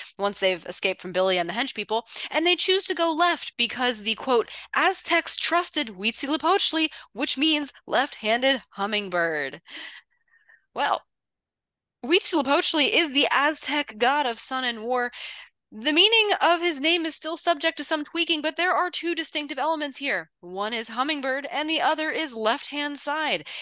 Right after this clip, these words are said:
It is often translated as left-handed hummingbird or hummingbird of the South, but it could also be the left or south side of the hummingbird. There's nothing here that I could find about them trusting this god,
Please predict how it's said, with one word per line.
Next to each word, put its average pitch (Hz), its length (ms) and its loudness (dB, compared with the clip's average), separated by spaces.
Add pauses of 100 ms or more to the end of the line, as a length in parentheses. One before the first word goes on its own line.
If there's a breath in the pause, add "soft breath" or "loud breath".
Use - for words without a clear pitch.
It 254 160 0
is 262 200 0
often 262 340 2
translated 262 580 -2
as 247 220 2
left-handed 233 600 0
hummingbird 262 520 -4
or 269 260 -4
hummingbird 196 520 -6
of 220 140 -2
the 233 100 -4
South, 294 380 0 (240 loud breath)
but 311 160 4
it 330 160 2
could 320 160 0
also 320 400 2
be 311 240 2
the 277 300 0
left 247 340 0
or 294 180 -6
south 311 320 0
side 370 300 0
of 453 200 -2
the 339 80 0
hummingbird. 208 600 -4 (440 loud breath)
There's 196 300 0
nothing 196 300 -2
here 214 400 -2
that 208 120 2
I 208 80 4
could 208 180 -2
find 240 280 2
about 254 320 2
them 233 240 -2
trusting 240 600 -4
this 202 180 -8
god, 233 340 2